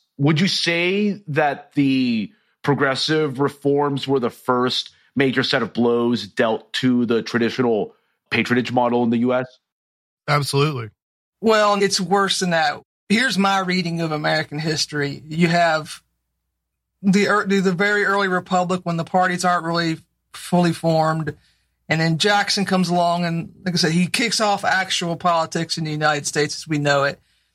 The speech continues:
Speaker 3: And this is a huge problem, like, 'cause the, one of the first things he, one of the first things he does is he destroys their attempt at, <laughs> at a national bank.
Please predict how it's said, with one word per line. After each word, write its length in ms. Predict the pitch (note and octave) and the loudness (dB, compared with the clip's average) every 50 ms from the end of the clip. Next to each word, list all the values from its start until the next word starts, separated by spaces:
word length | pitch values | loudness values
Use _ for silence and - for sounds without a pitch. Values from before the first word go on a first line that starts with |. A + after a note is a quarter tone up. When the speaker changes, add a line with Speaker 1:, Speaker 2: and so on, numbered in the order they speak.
| _ _ - | _ _ -4
Speaker 3:
And 360 | D#3+ F3 F3+ E3 C#3+ D#3+ E3 | -2 -2 -2 -2 -4 -2 0
this 200 | G#3 G#3 G#3+ A3 | 0 2 2 0
is 140 | G#3+ E3+ F#3+ | -2 0 0
a 220 | F#3+ F#3 F3+ - _ _ _ _ _ _ _ _ _ _ _ _ | 0 0 -2 -4 _ _ _ _ _ _ _ _ _ _ _ _
huge 380 | - - C4 D4+ D#4 - - - | -2 -2 0 0 0 0 -2 0
problem, 260 | C4+ A#3+ A3+ A3+ G3 | 0 0 0 0 0
like, 120 | G3 F#3+ F#3+ | -2 -2 0
'cause 140 | A3+ G#3 E3+ | 0 -2 -2
the, 100 | A3 G3 | -2 -2
one 220 | F3+ G3+ A#3 A#3 | 0 0 0 2
of 80 | G#3+ F#3+ | 2 0
the 80 | F3+ | -2
first 320 | F#3+ - G#3+ A3+ A3 A3 - | 0 0 0 0 0 0 -2
things 260 | A3 G#3+ G#3 F#3+ - | -2 -2 -2 -2 -4
he, 80 | G3+ | -4
one 180 | F3+ F3 F#3 F#3 | -2 0 0 0
of 40 | F#3 | 0
the 100 | F3+ F3 | -2 -2
first 200 | - F3+ F#3 F#3 | -2 -2 -2 0
things 180 | G3 F#3 F3+ - | 0 0 0 0
he 80 | G3 | -2
does 440 | E3+ G3+ A#3+ A#3+ G#3+ G3+ G3 F#3+ F3+ | 0 0 0 2 0 0 -2 -4 -6
is 260 | - - D#3+ D#3+ C#3+ | -6 -6 -4 -4 -4
he 160 | - E3+ F3 D3+ | -4 -4 -4 -2
destroys 640 | C3+ F3+ - - - - F#3 F3 E3+ F3 E3+ D#3 D3+ | 0 0 0 0 -2 -2 -2 0 0 0 -2 -2 -2
their 160 | F3 F3 E3+ | -2 0 -2
attempt 400 | E3+ - - E3 E3 F3 F3+ - | -2 -2 -2 0 0 0 -2 -4
at, 220 | D#3+ C#3+ - - - A#3 | -6 -4 -4 -4 -2 0
<laughs> 0 | |
at 480 | A#3+ A#3 G3+ G3 - - F#3+ F#3 - | -2 0 0 0 0 0 -2 -2 0
a 160 | F3+ F3+ F3 | 0 0 0
national 500 | E3 F3 F3 F3+ F3 E3+ - - E3 E3 | 2 2 2 2 0 -2 -2 -4 -4 -2
bank. 400 | D#3 D#3+ D3+ D3+ D3+ D#3 D3+ _ | 0 0 0 0 0 -4 -6 _